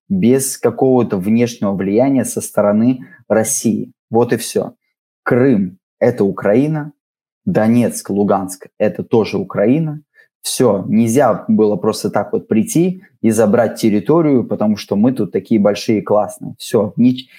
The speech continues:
ничего не поменялось. Я ровным счётом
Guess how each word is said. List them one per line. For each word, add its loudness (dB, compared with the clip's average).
ничего 2
не 2
поменялось. 0
Я 2
ровным 0
счётом -2